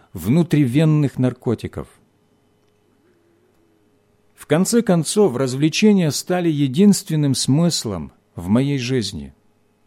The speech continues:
Появилась хорошая перспектива продолжать образование, поступив в один из днепропетровских институтов. Но вся учёба опять закончилась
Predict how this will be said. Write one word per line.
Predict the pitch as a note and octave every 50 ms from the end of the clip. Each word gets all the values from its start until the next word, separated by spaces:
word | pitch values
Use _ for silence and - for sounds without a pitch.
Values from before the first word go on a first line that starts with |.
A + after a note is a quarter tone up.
| _ _ _ _ _ _ _ _ _ _ _
Появилась | - A2 C#3+ F3+ G3 A3+ A#3 G#3 F3+ C#3 - -
хорошая | - A#2 C3+ E3+ F3 - - F3+ E3+
перспектива | - B2 A2 - - - A#2 G#2+ - - C#3+ D#3+ E3 E3 D#3+ - - _ _ _ _ _ _ _ _ _ _ -
продолжать | - C#3 E3+ E3 F#3 F#3+ F#3+ F3+ D#3+ D3+ D#3+ D#3 B2+ - B2
образование, | A2+ G#2 A#2+ B2 A2+ C#3 D#3 F3 G#3 G#3 G3 F#3+ F3 D#3+
поступив | - - C3 - - - D3+ C#3 - G#3 G#3+ F#3
в | C#3+ C3+
один | D3 C#3+ C3+ E3 G3 G3+ -
из | - - F#3 D#3+ - - - _ _ _ _ _
днепропетровских | - G2+ A2+ D#3+ D3+ - E3 D#3+ - D3 - - E3 F#3 F#3 F3 - - F3 D#3 - - -
институтов. | - E3+ E3 - - - F#3 F#3 - - G3 D#3+ A#2 - D#2+ C#2+ - _ _ _ _ _ _ _ _ _ _ _ _ _ _ _ _ _
Но | - F#2+ B2+
вся | A#2+ - - E3 D3+
учёба | D3 C#3+ C3+ - - G3 F#3+ E3+ D3 C#3+ B2+ A#2+
опять | A2+ - - E3+ F3+ F3 C3+
закончилась | B2 A#2+ A2 - F3+ F#3 F3+ E3+ - D#3+ D#3 D#3 D3 - -